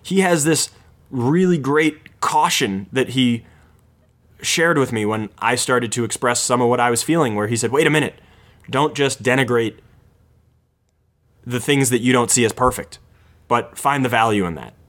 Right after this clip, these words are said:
right? Find maybe the understanding in why it's going that way." And I know as a student at Life University, there have been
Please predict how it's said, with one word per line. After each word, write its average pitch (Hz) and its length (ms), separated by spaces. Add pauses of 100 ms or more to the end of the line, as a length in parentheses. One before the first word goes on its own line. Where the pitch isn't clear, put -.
(140)
right? 110 180
Find 127 380
maybe 120 280
the 117 160
understanding 117 680
in 104 100
why 104 500 (360)
it's 120 180
going 110 320
that 87 220
way." 73 240 (560)
And 120 440 (440)
I 127 100
know 143 300
as 127 320
a 123 140
student 135 340
at 117 80
Life 123 240
University, 123 640
there 120 320
have 117 180
been 120 300